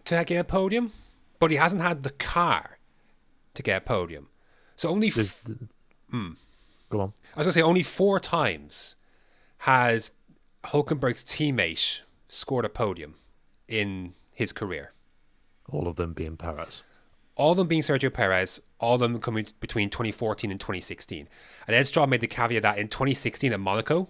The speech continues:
Speaker 1: one of the races where Perez scored a podium, had the team not botched itself, essentially,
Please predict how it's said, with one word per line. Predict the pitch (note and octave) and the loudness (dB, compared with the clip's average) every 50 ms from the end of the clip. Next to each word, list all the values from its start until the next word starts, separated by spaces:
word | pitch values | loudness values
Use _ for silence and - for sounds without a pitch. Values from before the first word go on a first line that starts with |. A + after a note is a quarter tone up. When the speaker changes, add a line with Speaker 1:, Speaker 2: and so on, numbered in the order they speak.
| - | -6
Speaker 1:
one | - G#2+ A2+ A#2+ | -2 0 0 0
of | A#2 | 0
the | G#2+ | 0
races | G#2+ A2 G#2+ - - | -2 -2 -2 -2 -2
where | G#2+ G2+ | -4 -4
Perez | - - A2 G2+ G#2 G#2+ | -2 -2 -2 -2 -2 -2
scored | - - A2+ G#2 | -4 -4 -4 -4
a | G#2 | -2
podium, | - - A2+ A2 A#2+ C#3 D3 D#3+ - - - - - - _ _ _ _ | -2 -2 -2 0 0 0 -2 -2 -4 -10 -16 -20 -20 -20 _ _ _ _
had | - C#3+ C#3 | 4 4 6
the | B2+ B2+ | 6 4
team | - - C#3 C3+ C3 C3 | 0 0 0 2 2 2
not | B2+ A#2+ A2 - - _ - - - | 4 2 2 0 -4 _ -20 -4 0
botched | - A#2 A2+ - - - - - | 2 2 2 0 -4 -8 -6 -8
itself, | G#2+ - - A2 G#2 A#2 - | -8 -4 0 2 2 2 0
essentially, | - - - B2 C3+ C3+ - D#3+ F3 G3 F3+ | -2 -4 -4 -2 -2 -2 -2 -2 -2 -2 -4